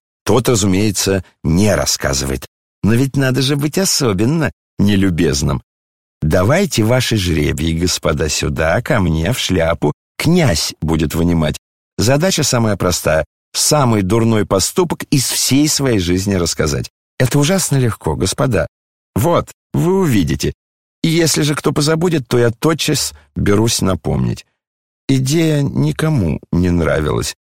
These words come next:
Одни хмурились, другие лукаво улыбались. Некоторые возражали, но не очень.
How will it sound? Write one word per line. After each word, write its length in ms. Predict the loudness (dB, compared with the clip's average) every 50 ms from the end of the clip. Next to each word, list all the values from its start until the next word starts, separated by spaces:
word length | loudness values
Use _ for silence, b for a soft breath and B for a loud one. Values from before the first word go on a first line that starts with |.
| _ -4
Одни 320 | -2 0 0 2 0 0 0
хмурились, 640 | 0 0 2 2 4 4 2 2 2 0 -2 -4
другие 460 | -4 -2 -2 0 0 0 0 0 0 0
лукаво 440 | 0 -2 -2 0 0 0 0 2
улыбались. 760 | 0 0 0 0 -2 0 0 0 0 0 0 -2 -2 -4 -8 _ _ _ _ _ _ _ -2 0
Некоторые 540 | 0 2 2 0 -2 -2 -2 0 0 0
возражали, 760 | 0 0 0 0 0 0 0 0 0 2 2 2 2 0 -2 -4 -2
но 220 | -2 0 2 2
не 160 | 2 2 2
очень. 420 | 2 2 2 0 -2 -2 -4 -4